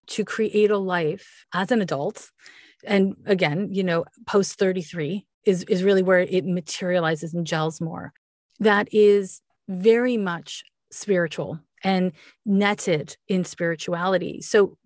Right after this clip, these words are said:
being raised in any kind of orthodoxy or any kind of, uh, strict religion, the thing that it strips from us is the kind of embracing of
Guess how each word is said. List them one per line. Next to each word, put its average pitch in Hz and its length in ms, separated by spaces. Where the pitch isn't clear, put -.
being 240 300
raised 247 480
in 202 360
any 262 100
kind 254 160
of 208 140
orthodoxy 185 1120
or 202 400
any 226 120
kind 208 160
of, 196 160
uh, 180 220
strict - 420
religion, 190 680
the 247 160
thing 349 280
that 269 160
it - 80
strips - 440
from 196 220
us 165 500
is 208 380
the 208 160
kind 226 260
of 202 200
embracing 202 800
of 220 260